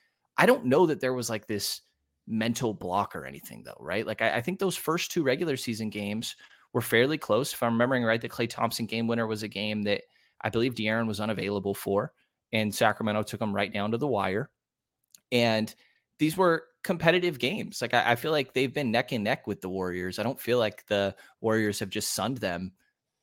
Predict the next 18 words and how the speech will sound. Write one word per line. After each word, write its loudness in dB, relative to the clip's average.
for -2
the 0
past -2
year 0
plus. -2
You -4
know, 4
I, 4
I -2
feel -2
like 2
that -4
these -4
teams -6
have -6
been -2
competitive, -2
and -4